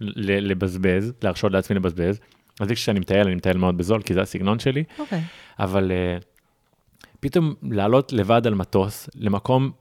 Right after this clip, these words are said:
Speaker 1: לא ידוע, ופתאום להיות חייב להכיר אנשים, ולהגיד, "רגע, אני מסתדר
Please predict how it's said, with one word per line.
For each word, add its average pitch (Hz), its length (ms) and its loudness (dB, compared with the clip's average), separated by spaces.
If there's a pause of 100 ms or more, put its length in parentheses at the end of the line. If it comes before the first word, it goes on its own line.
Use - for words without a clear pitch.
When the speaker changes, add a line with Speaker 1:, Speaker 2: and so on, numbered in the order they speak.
(140)
Speaker 1:
לא 107 80 4
ידוע, 101 360 4
ופתאום 120 280 -4 (140)
להיות 107 220 -2
חייב 107 380 0
להכיר 110 380 0
אנשים, 92 340 2
ולהגיד, 95 380 2
"רגע, 180 140 0
אני 131 80 0
מסתדר 92 340 -2